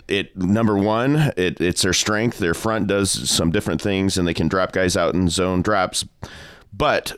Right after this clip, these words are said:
more than anything, then some of their weaknesses would be their defensive backs matchups. So it's gonna be a big play one way or the other, and they don't do it every time. So when you see 'em all crowding the line on defense,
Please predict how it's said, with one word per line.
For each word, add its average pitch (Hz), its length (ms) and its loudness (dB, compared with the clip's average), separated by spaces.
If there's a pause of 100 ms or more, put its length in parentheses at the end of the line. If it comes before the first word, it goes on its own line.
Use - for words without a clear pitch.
more 113 260 4
than 110 140 2
anything, 110 480 0
then 92 320 2
some 104 180 0
of 90 60 0
their 87 100 2
weaknesses 90 540 0
would 82 120 0
be 87 140 0
their 80 160 2
defensive 90 460 0
backs 85 300 0
matchups. 95 600 0 (220)
So 127 160 2
it's 143 120 0
gonna 139 200 2
be 98 100 2
a 92 80 0
big 117 300 -2
play 139 200 2
one 110 220 2
way 113 80 2
or 113 80 2
the 110 140 4
other, 90 180 2
and 87 100 4
they 95 80 2
don't 127 280 2
do 135 120 2
it 123 80 2
every 110 220 2
time. 82 320 0
So 78 140 -2
when 78 80 2
you 78 80 2
see 104 180 0
'em 101 100 2
all 98 140 2
crowding 98 400 0
the 92 80 2
line 92 240 0
on 85 120 0
defense, 92 520 0